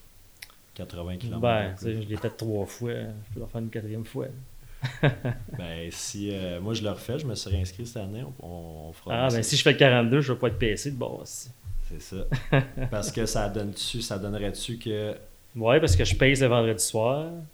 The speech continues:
Speaker 2: c'est ça, puis je cours samedi à huit
Speaker 1: Parce
Speaker 2: heures.
Speaker 1: que le quarante-deux, il est le samedi.
Speaker 2: Ouais.
Speaker 1: Ouais, puis le, le pace, euh, c'est, mettons, entre sept, huit heures le soir jusqu'à minuit à peu près,
Speaker 2: Ouais.
Speaker 1: peut-être, là.
Speaker 2: Même s'il est trois heures, ça me dérange pas.
Speaker 1: Ben, je prends ton invitation, man, c'est, tu viendras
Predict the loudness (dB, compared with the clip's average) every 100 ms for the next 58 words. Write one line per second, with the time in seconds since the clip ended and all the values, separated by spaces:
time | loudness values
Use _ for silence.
0 | -16 -6 -6 -4 -4 -2 -2 -2 -2 -2
1 | 0 -2 -2 -6 -4 -2 -2 0 0 0
2 | 0 -2 -2 -4 -6 -8 -10 -10 -8 -8
3 | -8 -8 -6 -6 -8 -10 -8 -8 -6 -2
4 | -2 -2 -4 -6 -6 -8 -12 -10 -8 -8
5 | -6 -6 -6 -10 -18 -10 -8 -6 -8 -12
6 | -8 -6 -4 -4 -4 -4 -4 -4 -10 -10
7 | -12 -12 -6 -4 -4 -8 -10 -8 -6 -6
8 | -8 -12 -14 -8 -6 -6 -8 -12 -16 -18
9 | _ _ _ -8 -6 -6 -10 -8 -6 -6
10 | -6 -8 -10 -12 -14 -16 -18 -18 -16 -18
11 | -20 _ -20 -20 -16 -14 -12 -10 -10 -4
12 | -2 2 2 2 0 -4 -4 -8 -8 -12
13 | -14 -12 -12 -10